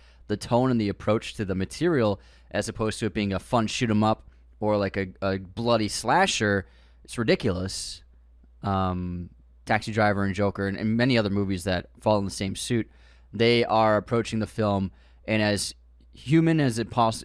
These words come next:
a way possible, meaning that, you know, it's saying, you know, this is, it's a reflection of the real world and the real cruelties of the world. There's no John Wick running around New York City killing bad guys. That's not real. But there are people that do terrible things,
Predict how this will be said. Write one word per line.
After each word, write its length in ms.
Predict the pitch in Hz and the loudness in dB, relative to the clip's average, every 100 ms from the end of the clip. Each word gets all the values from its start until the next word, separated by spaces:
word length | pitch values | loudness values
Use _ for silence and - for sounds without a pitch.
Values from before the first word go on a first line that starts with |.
| - | -4
a 60 | |
way 260 | 117 117 120 | 0 2 2
possible, 520 | 110 113 107 107 98 | 2 0 0 -2 -2
meaning 320 | 95 101 98 | 0 0 0
that, 240 | 95 95 90 | 2 0 0
you 80 | 104 | 0
know, 240 | 98 92 - - - | 2 0 -6 -20 -8
it's 180 | - - | -6 -4
saying, 300 | - 120 117 | 0 2 2
you 180 | 113 110 | 2 0
know, 260 | 139 143 143 - | 2 2 2 -2
this 280 | - 143 135 | -2 -2 0
is, 80 | 143 | -2
it's 180 | - | 0
a 40 | 160 | 2
reflection 500 | 160 - 180 - 151 | 2 2 0 2 -2
of 60 | |
the 80 | 117 | 0
real 220 | 107 139 | 2 2
world 180 | 113 98 | 2 0
and 60 | 101 | 0
the 60 | |
real 180 | 104 113 | 0 0
cruelties 480 | 104 127 131 131 104 | 0 0 0 -2 -4
of 80 | 90 | -4
the 80 | 87 | -4
world. 160 | 90 | -2
There's 140 | 117 151 | 0 2
no 120 | 226 | 2
John 340 | - 165 127 | 4 4 4
Wick 260 | 127 127 - - - - | 2 0 -2 -20 -16 -2
running 260 | 127 127 | 2 4
around 180 | 123 117 | 4 4
New 60 | 113 | 4
York 140 | 104 | 0
City 200 | - 110 | -2 -6
killing 300 | - 120 107 | -4 -4 0
bad 240 | 98 107 | 2 2
guys. 260 | 104 57 64 | 0 -6 -8
That's 160 | 98 131 | -6 -2
not 200 | 104 92 | -2 0
real. 300 | 120 101 - - - | 0 0 -2 -14 -4
But 300 | 131 185 135 | 2 4 4
there 220 | 151 147 | 4 6
are 180 | - 151 | 6 4
people 380 | 139 - - 135 | 4 -2 -2 0
that 300 | 127 123 - - - 120 110 | 4 2 0 -16 -18 -14 -2
do 140 | 135 | -2
terrible 360 | 123 120 110 104 | 2 2 2 0
things, 520 | - 98 92 - | 0 0 -2 -8